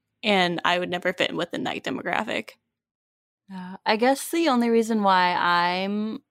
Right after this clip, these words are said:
Speaker 2: so aware of it is because I did that independent research with my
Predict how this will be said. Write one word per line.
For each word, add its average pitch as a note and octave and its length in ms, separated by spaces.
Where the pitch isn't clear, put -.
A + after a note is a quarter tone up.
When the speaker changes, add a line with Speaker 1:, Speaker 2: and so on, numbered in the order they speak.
Speaker 2:
so A3+ 340
aware A#3 300
of B3 100
it C4+ 180
is G#3 140
because G3 320
I F#3 140
did F#3 300
that F3 360
independent E3+ 640
research E3+ 560
with E3 240
my D#3+ 360